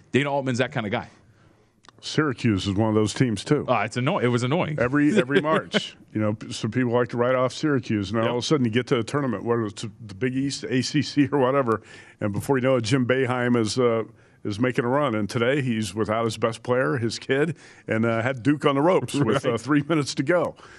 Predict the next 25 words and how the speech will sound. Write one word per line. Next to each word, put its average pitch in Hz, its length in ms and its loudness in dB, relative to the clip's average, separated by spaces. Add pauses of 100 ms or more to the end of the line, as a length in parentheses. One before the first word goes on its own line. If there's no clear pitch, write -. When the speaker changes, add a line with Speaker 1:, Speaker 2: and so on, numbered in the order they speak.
(220)
Speaker 2:
Uh, 104 240 0
so 113 380 0 (360)
that's, 147 220 -2
that's 151 240 -2
one 147 160 2
thing 139 240 0
that 120 160 -2
concerns 123 480 -4
me 120 80 0
about 107 260 -2
Dana 107 260 -2
Altman. 98 360 -2
He 104 120 -4
just, 104 400 -8
he 110 140 -6
seems 107 320 -2
to 98 100 -2
have 98 200 -2
that, 90 180 0
uh, 85 240 -4
Speaker 1:
Yep. 127 120 -2 (560)
Speaker 2:
that 95 120 -4
March 104 320 -2
magic. 95 440 -4
So 92 360 -6